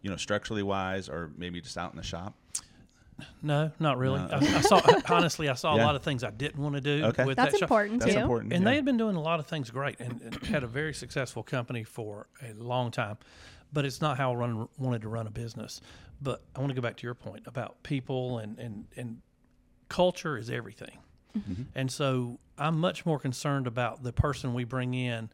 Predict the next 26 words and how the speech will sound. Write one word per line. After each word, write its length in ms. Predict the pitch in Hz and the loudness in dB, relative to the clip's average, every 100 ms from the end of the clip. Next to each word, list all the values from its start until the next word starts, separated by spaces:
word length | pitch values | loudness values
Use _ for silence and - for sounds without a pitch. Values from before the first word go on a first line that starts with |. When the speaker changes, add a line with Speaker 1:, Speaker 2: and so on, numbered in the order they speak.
| - - _ | -18 -20 _
Speaker 2:
being 200 | 139 123 | -2 0
the 100 | 113 | -2
right 240 | 113 135 - | 0 0 -2
fit 320 | - 139 - | -6 -6 -4
for 100 | - | -6
the 80 | 110 | -10
company. 500 | - 139 143 151 151 - - _ | -8 -8 -6 -6 -6 -10 -20 _
We'll 180 | 131 175 | -6 -6
figure 380 | - 180 160 156 | -4 -6 -2 0
out 160 | 151 | 0
where 200 | 135 143 | 2 2
they 160 | 127 120 | 2 -2
fit 340 | - 147 151 - | -2 0 0 0
in 120 | 139 | -2
the 80 | 127 | -2
company. 460 | - 156 - 143 - | -2 0 2 0 0
Speaker 3:
Yeah. 400 | 240 190 185 131 | -4 -6 -6 -4
Speaker 2:
We'll 120 | 135 | -4
teach 400 | - 170 - - | -2 -4 -4 -4
them 280 | 165 170 143 | -2 -2 -2
what 200 | 139 - | -6 -4
we 120 | 139 | -4
want 260 | 135 151 - | -2 -4 -2
them 160 | 135 | -4
to 100 | 120 | -2
know 380 | 117 123 139 147 | -4 -2 -2 -4